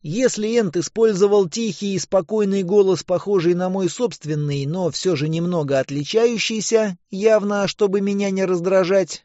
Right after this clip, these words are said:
то голос меха был металлическим, безжизненным, как и положено роботу, искусственному интеллекту. "Машина! Вот по любой фразе можно понять, что ты говоришь с машиной!" Ладно,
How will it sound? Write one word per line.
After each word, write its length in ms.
то 220
голос 480
меха 320
был 240
металлическим, 920
безжизненным, 1000
как 220
и 80
положено 580
роботу, 600
искусственному 920
интеллекту. 800
"Машина! 720
Вот 260
по 80
любой 360
фразе 460
можно 380
понять, 540
что 240
ты 160
говоришь 560
с 80
машиной!" 800
Ладно, 840